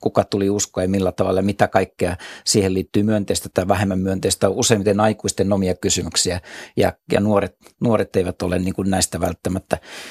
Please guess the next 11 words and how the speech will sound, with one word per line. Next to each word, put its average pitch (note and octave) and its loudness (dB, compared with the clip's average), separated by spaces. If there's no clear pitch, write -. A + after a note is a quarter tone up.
kiin-, G#2 0
kiinnostuneita, F#2 -2
että, F#2 -4
<clears throat> - -12
että - 2
sillä A2 4
tavalla G#2 0
sallitaan A#2 2
nuorille G#2 2
myöskin G2+ -2
se, F#2+ 0